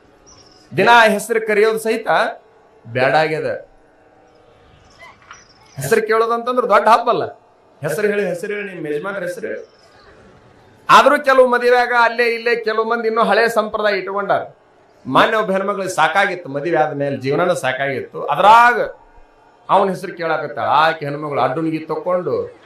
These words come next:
ಆರತಿ ಗಟ್ಟೆ ಹಿಡ್ಕೊಂಡು, "ನೀ ಹೆಸರು ಹೇಳಿ ಬಿಡ್ತೀನಿ." ಏನ್ ಹೇಳ್ಬೇಕು, ಏನ್ ಕಮ್ಮ ನಾವ್ ಅಂತೇಳಿ ಆ ಬಾಯಾಗ ಹೆಸರು ಹೇಳ್ಬೇಕು. "ಹೆಸರು ಹೇಳ್ತೀನಿವ ಬಿಡು", ಇಲ್ಲ ಒಡಪಿಟ್ಟ ಹೇಳ್ಬೇಕು ನೀ, ಒಡಪಿಟ್ಟ ಹೇಳ್ಬೇಕು, ಅಂದ್ರ ಬಿಡ್ತೀನಿ.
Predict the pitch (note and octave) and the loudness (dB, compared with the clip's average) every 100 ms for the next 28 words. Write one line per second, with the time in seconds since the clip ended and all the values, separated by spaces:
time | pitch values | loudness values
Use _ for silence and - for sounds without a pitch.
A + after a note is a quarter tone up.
0 | - C#3+ C#3+ D3 D#3+ D#3 D#3 D#3+ D#3 E3 | -8 -2 0 -2 -8 -8 -6 -8 -8 -8
1 | E3 C#3+ C3+ C#3 C3+ D#3 C#3 C3+ B2 A#2 | -6 -4 -2 -2 -4 -2 -4 -4 -10 -16
2 | A2 E2+ E2+ - - - - - - - | -16 -16 -18 -20 -20 -20 -20 -18 -18 -18
3 | - - F#4+ - - F#3+ D4 D#4 C#4+ D4 | -20 -20 -20 -20 -2 4 6 6 4 4
4 | C#4+ - C4 D4+ - A3 D4 D4 C#4+ C#4+ | 2 -2 2 2 4 2 4 2 2 0
5 | C#4 B3+ C#4 C4+ B3 B3+ C4+ B3+ C4 C4 | 0 0 4 4 4 2 2 0 2 2
6 | A#3+ A#3+ F#3+ B2+ - _ - _ - - | 2 -2 -4 -12 -12 _ -20 _ -20 -20
7 | - - - - - - - - - - | -20 -20 -20 -20 -20 -20 -20 -20 -20 -20
8 | - - - - - - - - - - | -20 -20 -20 -20 -20 -20 -20 -20 -20 -12
9 | - G#3+ A#3 A3+ A3+ A3+ G3+ G3 G3 E3+ | 0 0 2 2 2 -2 -4 -2 -2 -2
10 | F3+ - - _ _ _ - G#3+ A3+ F#3 | -4 -6 -12 _ _ _ -4 2 4 4
11 | E3+ G#3+ G#3+ G#3+ A#3 G#3+ G3+ F#3 C#3+ - | 4 2 -4 -2 0 2 0 -4 -10 -16
12 | _ - - - - - - A5 - G#5+ | _ -20 -20 -20 -20 -20 -18 -18 -16 -16
13 | E4+ - - - - - - B2 E3 A#3+ | -16 -18 -18 -20 -20 -20 -14 2 4 4
14 | C4 B3+ A#3+ A#3 G#3 D#3+ F#3 G#3 F#3+ F3+ | 0 0 4 4 2 -4 -2 -2 -2 -6
15 | E3+ C3 - _ | -8 -8 -10 _